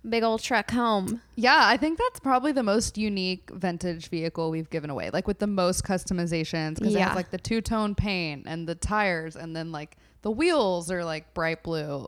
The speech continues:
Speaker 2: and the steering wheel matches. Like, it's super cool.
Speaker 1: It's a freaking monster truck.
Speaker 2: Yeah.
Speaker 1: It's awesome.
Speaker 2: Yeah. Um, so we'll see who wins that. And then there are three new giveaways.
Speaker 1: Yeah.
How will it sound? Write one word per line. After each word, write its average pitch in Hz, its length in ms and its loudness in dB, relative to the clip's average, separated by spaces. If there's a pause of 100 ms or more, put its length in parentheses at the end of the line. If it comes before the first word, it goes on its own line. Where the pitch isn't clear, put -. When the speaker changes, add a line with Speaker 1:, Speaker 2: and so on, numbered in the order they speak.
Speaker 2:
and 180 140 -4
the 185 60 -4
steering 359 400 -2
wheel 240 160 2
matches. 185 340 0
Like, 190 220 0
it's 208 100 -4
super 190 300 0
cool. - 420 0
Speaker 1:
It's 254 140 0
a 311 40 4
freaking 359 320 2
monster 190 380 -2
truck. - 460 -8
Speaker 2:
Yeah. 170 360 4 (220)
Speaker 1:
It's 233 160 0
awesome. - 460 -4
Speaker 2:
Yeah. 151 280 4 (460)
Um, 185 400 2
so 220 160 2
we'll 226 140 6
see 349 140 4
who 349 120 6
wins 359 180 2
that. 220 300 6 (160)
And 240 220 4
then 226 200 2
there 214 160 2
are 208 120 2
three 285 840 0 (240)
new 208 280 4
giveaways. 185 920 2
Speaker 1:
Yeah. 196 320 4